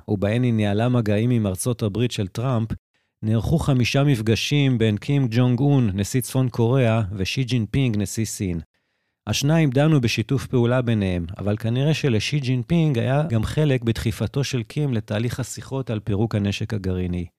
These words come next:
ייתכן ואף הציע לו מטריית סיוע והגנה כדי להגביר את מוכנותו לוותר על הנשק הגרעיני.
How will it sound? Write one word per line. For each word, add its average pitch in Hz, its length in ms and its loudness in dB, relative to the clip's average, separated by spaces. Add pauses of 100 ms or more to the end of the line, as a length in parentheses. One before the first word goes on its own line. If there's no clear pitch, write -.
(420)
ייתכן 151 420 0
ואף 135 200 2
הציע 139 340 0
לו 135 120 4
מטריית 113 420 2
סיוע 120 420 2
והגנה 107 560 0
כדי 107 180 -4
להגביר 104 480 2
את 127 80 -2
מוכנותו 101 600 0
לוותר 113 480 0
על 104 100 0
הנשק 95 380 -2
הגרעיני. 87 540 -4